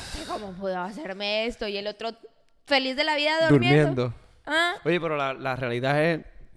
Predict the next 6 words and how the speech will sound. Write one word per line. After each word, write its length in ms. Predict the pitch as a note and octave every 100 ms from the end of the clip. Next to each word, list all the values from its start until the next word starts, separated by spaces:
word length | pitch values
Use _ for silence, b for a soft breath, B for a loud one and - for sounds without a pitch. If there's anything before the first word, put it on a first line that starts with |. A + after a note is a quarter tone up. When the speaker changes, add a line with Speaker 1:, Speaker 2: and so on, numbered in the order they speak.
| -
Speaker 2:
que 580 | - B2 A#2+ A2+ G#2 G2 - _ _ _ -
uno 220 | A#2+ C#3+
de 100 | D#3
verdad 320 | C#3 B2 D3
se 120 | E3
molesta. 500 | C#3 A2+ D#3 - G#2+